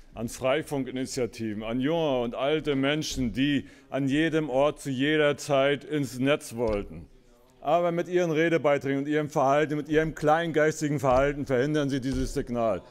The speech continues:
So ist es, selbstverständlich. Das Erste, ich weiß nicht, Frau Wippermann und Herr Eifler, wie es Ihnen geht, wenn Sie mit jungen Leuten,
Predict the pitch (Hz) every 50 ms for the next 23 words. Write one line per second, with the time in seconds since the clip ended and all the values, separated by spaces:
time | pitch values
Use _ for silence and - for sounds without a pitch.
0 | - - 170 185 214 233 233 - - 208 175 151 127 - - - - - - -
1 | 160 185 185 - - 196 185 - - 214 214 214 190 185 185 165 135 - - -
2 | - - - - - - - - - - - - - - - - - - - -
3 | - - - - - - - - - - - - - - - - - - - -
4 | - - - - - - - 139 147 - 202 190 202 226 226 - - 196 165 151
5 | 175 190 202 165 190 180 151 185 175 156 196 196 202 196 185 185 185 185 185 185
6 | 180 175 175 170 165 175 180 156 175 170 151 156 160 147 151 190 202 202 180 170
7 | 175 160 - 165 165 165 156 156 165 143 117 170 185 185 170 156 160 165 175 170
8 | 170 170 160 139